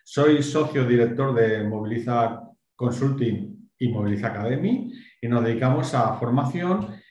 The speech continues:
y a mentoring y consultoría. Soy trainer, evidentemente, de Certiprof, de Scrum Manager, de P C B, de PeopleShare, de Arcelos y de European Scrum, entre otras certificadoras. Soy colegiado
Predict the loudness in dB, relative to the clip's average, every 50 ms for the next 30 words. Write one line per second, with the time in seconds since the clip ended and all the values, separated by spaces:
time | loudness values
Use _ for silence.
0 | _ _ _ _ _ _ 0 2 2 4 4 2 2 0 0 0 2 4 4 4
1 | 4 4 4 2 4 2 2 0 0 -2 -6 -6 -8 -8 -8 -6 -4 -4 -4 -4
2 | -4 -6 -8 -12 -18 _ _ _ _ _ _ -8 -2 2 2 2 2 2 2 4
3 | 4 4 4 4 4 2 2 0 -2 -6 -12 -10 -6 -6 -4 -2 -2 -2 -4 -4
4 | -4 -4 -4 -4 -4 -4 -4 -4 -4 -6 -6 -4 -6 -4 -2 0 2 2 4 2
5 | 2 0 0 -2 -4 -4 -4 -4 -4 -2 0 0 0 0 0 0 -2 -2 -2 0
6 | -2 -2 -2 -4 -4 -4 -2 -2 0 0 2 2 2 0 0 -2 -2 -2 -2 -4
7 | -4 -6 -6 -4 -2 -2 -2 0 -2 -2 -2 -4 -4 -2 0 0 0 0 -2 -2
8 | -2 0 0 0 0 -2 -4 -4 -2 -2 0 2 2 2 2 2 0 0 -2 -2
9 | -2 -2 -4 -4 -6 -6 -6 -6 -6 -6 -6 -8 -8 -10 -10 -12 -14 -12 -10 -8
10 | -6 -6 -6 -8 -10 -14 -20 _ _ _ -20 -20 -20 -20 -20 -20 -20 _ _ _
11 | -6 -2 0 0 2 0 0 0 0 0 2 2 4 4 4 2 2 0 -2 -6
12 | -10 -14 -18